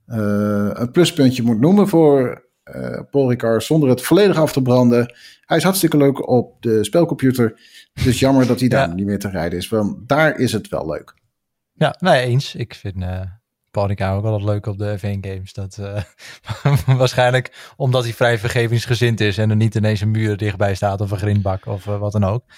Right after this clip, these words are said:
Speaker 1: Ja, maar ook het, het is,
Speaker 2: Eh.
Speaker 1: het is ook een technische baan waarbij je
Speaker 2: Ja,
Speaker 1: toch,
Speaker 2: ja, zeker.
Speaker 1: eh, eh, dingen kan doen. Hoge snelheidsbaan met, met mooie hoge snelheidsbochten. En, en gewoon fantastisch, eh, om, om op te racen.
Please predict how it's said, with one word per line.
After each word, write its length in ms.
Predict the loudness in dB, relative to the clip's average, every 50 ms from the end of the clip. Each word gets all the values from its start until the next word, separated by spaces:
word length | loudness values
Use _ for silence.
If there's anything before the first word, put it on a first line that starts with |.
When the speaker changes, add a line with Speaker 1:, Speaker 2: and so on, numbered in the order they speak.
| -20 -2 2
Speaker 1:
Ja, 160 | 4 4 6
maar 120 | 6 4
ook 80 | 4 4
het, 100 | 2 0
het 100 | 2 2
is, 100 | 0 2
Speaker 2:
Eh. 60 | 0 0
Speaker 1:
het 100 | 0 2
is 60 | 2
ook 100 | 2 2
een 80 | 2
technische 380 | 2 2 4 4 4 4 4 4
baan 260 | 4 2 2 2 2
waarbij 280 | 2 2 4 4 4 4
je 120 | 4 4 2
Speaker 2:
Ja, 100 | 2 2
Speaker 1:
toch, 280 | 2 2 2 0 -2 0
Speaker 2:
ja, 120 | 2 2
zeker. 280 | 4 4 4 4 4 2
Speaker 1:
eh, 800 | 2 2 2 2 2 2 0 0 -2 -2 -2 -2 0 0 0 0
eh, 160 | -2 -4 -6 -10 -10 -4
dingen 260 | 0 0 2 2 2
kan 160 | 2 2 2
doen. 180 | 4 4 4 4
Hoge 240 | 4 2 2 2 2
snelheidsbaan 760 | 2 2 2 4 4 2 2 0 0 0 2 2 2 2 2
met, 180 | 2 0 0 2
met 140 | 2 2 2
mooie 240 | 2 2 2 2 2
hoge 180 | 2 2 2
snelheidsbochten. 840 | 0 0 0 2 2 0 0 0 0 0 0 0 -2 -2 0 0 0
En, 200 | 0 0 -2 0
en 400 | 0 0 0 0 -2 -8 -14 -14
gewoon 240 | -10 -4 -2 -2 -2
fantastisch, 640 | -2 -2 0 0 0 0 0 0 0 0 0 0 2
eh, 580 | 2 4 4 4 4 4 4 4 4 2 0 -2
om, 120 | -4 -4
om 340 | -4 -4 0 0 2 2 0
op 160 | -2 -4 -4
te 120 | -4 -4 -2
racen. 500 | 2 2 2 2 0 -2 -4 -4 -6